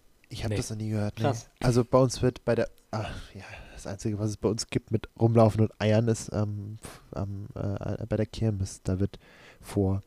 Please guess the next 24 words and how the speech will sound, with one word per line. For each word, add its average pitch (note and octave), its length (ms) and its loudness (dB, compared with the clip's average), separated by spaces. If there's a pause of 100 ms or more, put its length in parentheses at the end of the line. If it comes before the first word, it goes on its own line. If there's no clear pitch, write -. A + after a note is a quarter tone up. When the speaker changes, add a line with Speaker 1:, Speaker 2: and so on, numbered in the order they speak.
(400)
Speaker 1:
äh, B2+ 120 4
am, A#2+ 220 6
Speaker 3:
Mhm. G#2 60 -2
Speaker 1:
am, G2 300 -6
ich - 80 -16
glaub, - 180 -12
das G2 140 -12
ist - 120 -12
dann F#2 100 -6
der, F2+ 160 -8
der F2+ 280 -10 (120)
Pfingstmontag. B2 640 2
Die - 60 -12
Kirmes G#2+ 320 -4
ist G#2 140 -8
immer G#2 160 -4
über G2 140 -4
Pfingsten. B2+ 400 -6
Da F#2+ 60 -4
wird G2 120 -6
am F#2+ 200 -10 (120)
Pfingstmontag G#2 640 -6
früh, B2 300 0 (500)
ähm, F#2 320 -10